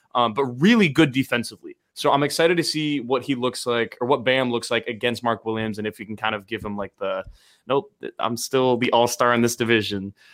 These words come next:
uh, type treatment and see what that looks like tomorrow night. But I think, ultimately, I think they do win these three games. And then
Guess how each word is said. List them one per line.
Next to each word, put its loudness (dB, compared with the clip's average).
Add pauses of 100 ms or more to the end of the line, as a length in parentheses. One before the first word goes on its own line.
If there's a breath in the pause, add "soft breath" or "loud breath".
(120)
uh, 2 (300)
type 0
treatment 2
and -4
see 2
what 0
that 2
looks 0
like 2
tomorrow 4
night. 2
But 2
I 4
think, 0 (360 soft breath)
ultimately, 4
I 2
think 2
they 6
do 4
win 6
these 2
three 2
games. -4 (500)
And 2
then 2